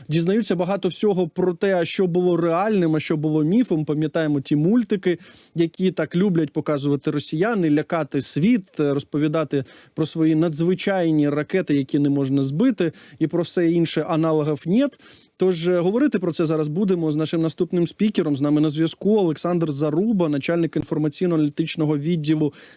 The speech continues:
Центру досліджень трофейного та перспективного озброєння та військової техніки. Пані,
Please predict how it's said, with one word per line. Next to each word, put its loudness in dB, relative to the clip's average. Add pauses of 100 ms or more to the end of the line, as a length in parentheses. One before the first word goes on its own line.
Центру 0
досліджень 0
трофейного 0
та -4
перспективного 0
озброєння 2
та -2
військової 0
техніки. 0 (400)
Пані, 0